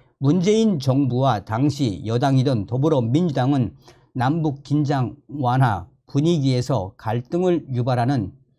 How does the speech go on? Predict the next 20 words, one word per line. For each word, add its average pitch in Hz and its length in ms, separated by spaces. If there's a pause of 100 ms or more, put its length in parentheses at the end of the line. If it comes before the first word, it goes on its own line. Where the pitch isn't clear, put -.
(480)
자유북한, 143 840 (360)
자유북한운동연합 139 1400 (220)
박상학 127 680
대표의 127 600 (400)
대북 143 540
전단을, 127 680 (840)
대북 160 220
전단 160 160
사-, - 100 (380)
대북 143 300
전단 156 240
살포를 160 600
금지하기 135 680
위해 113 380 (520)
야권의 123 540
반대를 120 520
뚫고 139 540 (340)
이천이십 165 720
년 110 380 (240)
십이월 156 680